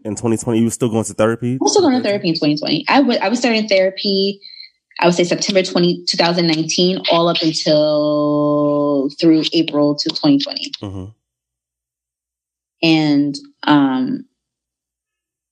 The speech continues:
Speaker 2: it felt so good. Like, when I finally was just like, I got that clean break from it, I was just like, "Yo, I feel so much better." I felt like my peace was back. I felt like, "Damn, I feel so much lighter. I don't
Speaker 1: Mm-hmm.
Speaker 2: feel," and I'm so glad it happened before quarantine because that shit would have probably,
Speaker 1: It would've
Speaker 2: me being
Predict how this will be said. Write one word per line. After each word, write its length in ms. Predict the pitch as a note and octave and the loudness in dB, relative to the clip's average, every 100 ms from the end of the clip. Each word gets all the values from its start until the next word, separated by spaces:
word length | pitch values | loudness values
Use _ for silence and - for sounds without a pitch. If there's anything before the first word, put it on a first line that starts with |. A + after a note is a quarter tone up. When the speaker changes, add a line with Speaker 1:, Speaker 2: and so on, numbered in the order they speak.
| _ _ _ _ _ _ _ _ | _ _ _ _ _ _ _ _
Speaker 2:
it 140 | A3+ B3 | -2 4
felt 160 | C#4 | 2
so 220 | C#4 B3 F3 | 2 -2 2
good. 300 | F#3 F#3 D#3 | 2 2 0
Like, 140 | D3+ | 0
when 140 | E3 | 0
I 60 | F3 | 0
finally 260 | F3+ F3 E3+ | 0 2 2
was 100 | D#3 | 0
just 120 | D3+ | 0
like, 140 | D3 | 0
I 120 | - D3 | 2 0
got 200 | D#3 D#3 | 0 0
that 140 | D3 | -2
clean 260 | - E3 D3+ | 2 2 2
break 240 | C#3 D3 | 0 -2
from 160 | - G3 | 0 0
it, 60 | |
I 60 | F3 | 2
was 160 | E3+ D3+ | 0 -2
just 120 | - | 0
like, 120 | C#3+ | 0
"Yo, 140 | C#3+ C3 | 0 -2
I 160 | F3 | -4
feel 220 | F3 A3+ | -2 0
so 360 | G#3+ - - D#3 | 0 -2 0 0
much 220 | D3+ D3 | 0 0
better." 140 | D3+ C#3+ | 0 0
I 160 | - F3 | 0 -4
felt 320 | - F#3+ - | 0 0 2
like 320 | E3 D#3 - - - - _ _ _ _ _ | 0 -2 -4 -14 -14 -16 _ _ _ _ _
my 160 | F#3 E3+ | 0 0
peace 300 | - A3+ A3 | 0 -2 0
was 120 | E3+ | 0
back. 180 | D3 C3+ | 0 0
I 80 | D3+ | -2
felt 200 | E3 F#3 | 0 0
like, 220 | E3+ D#3 D3+ D#3 | 2 0 -2 -2
"Damn, 260 | F#3 F#3 | 0 2
I 80 | E3 | 0
feel 140 | D#3+ F#3+ | 0 0
so 120 | F3+ | 0
much 180 | D#3 - C#3+ | -2 -2 -2
lighter. 520 | C#3 E3+ D3+ C3 C#3 D3 | 0 2 0 -2 -4 -4
I 80 | - | 0
don't 120 | D#3+ E3 | 2 2
Speaker 1:
Mm-hmm. 80 | |
Speaker 2:
feel," 680 | - - F3 D#3 D3 D3 D3 _ _ _ - | -6 -6 -2 2 2 0 -4 _ _ _ -2
and 80 | G3+ | 0
I'm 60 | |
so 180 | G3+ C4+ | 2 2
glad 160 | B3+ G3+ | 2 -2
it 60 | |
happened 280 | G3 F#3 F3 | -2 0 0
before 480 | E3+ - F3 D#3+ D3+ | 0 2 2 2 0
quarantine 500 | - D#3+ F3 G3 A#3 | 0 2 2 0 0
because 260 | G#3 F3+ C#3+ | 0 0 0
that 160 | - | 0
shit 140 | - D#3+ | 0 0
would 80 | C#3 | 0
have 80 | |
probably, 360 | C#3 D3+ C#3+ C3+ | 0 -2 2 0
Speaker 1:
It 160 | G2 - | -2 -4
would've 140 | A2 | 2
Speaker 2:
me 140 | F#3 | 4
being 120 | A3 | 4